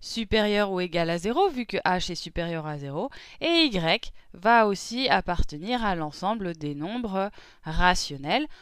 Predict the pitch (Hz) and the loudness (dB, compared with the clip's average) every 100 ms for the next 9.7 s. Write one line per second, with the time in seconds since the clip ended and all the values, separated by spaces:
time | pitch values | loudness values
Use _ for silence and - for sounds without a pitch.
0 | - - 202 - 170 165 240 277 208 165 | -10 -4 -4 -2 2 6 8 6 4 0
1 | 170 165 - - 156 151 147 - 240 - | -2 -2 -4 -6 -6 -6 -8 -8 -2 2
2 | 226 214 190 175 170 185 170 143 170 - | 4 2 -2 -2 -4 -4 -4 -4 -4 -6
3 | 143 139 214 240 196 175 165 175 190 185 | -8 -2 -2 0 -4 -8 -10 -10 -6 -4
4 | 135 123 160 196 170 156 139 135 156 208 | -4 -6 -8 -8 -8 -6 -6 -4 0 2
5 | 160 - 175 - - - - 143 147 190 | 0 -4 -12 -12 -18 -16 -10 -8 -6 -6
6 | - - 139 160 190 160 165 - - 156 | -6 -10 -8 -8 -6 -6 -6 -10 -8 -4
7 | 165 - 147 135 - - - _ _ - | -2 -4 -6 -10 -16 -20 -20 _ _ -12
8 | - - - - - - 180 175 180 185 | -10 -10 -20 -20 -20 -12 -8 0 2 4
9 | 202 214 - 269 - 214 233 | 4 2 2 0 2 0 -2